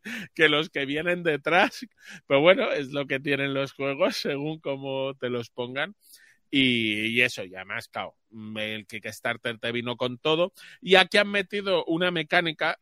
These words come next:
que en los cómics de superhéroes y en los de mutantes se da mucho, que la mitad de los malos son malos a ratos. Luego están en el bando de los buenos,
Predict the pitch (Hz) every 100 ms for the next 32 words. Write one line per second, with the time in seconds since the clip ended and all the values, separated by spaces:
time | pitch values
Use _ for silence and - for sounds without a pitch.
0 | _ - 127 131 120 - 139 151 151 160
1 | 143 135 131 127 127 127 - 135 127 135
2 | 143 120 - 117 110 113 110 110 110 127
3 | 127 131 127 - 117 123 135 135 - 180
4 | - - - _ - 127 123 120 120 120
5 | 120 120 120 117 135 143 147 127 147 151
6 | 160 175 180 - - 143 131 143 147 151
7 | - 120 131 165 - 104 110 120 127 120
8 | 131 127 123 120 120 120 123 120 120 120
9 | 120 160 175 170 175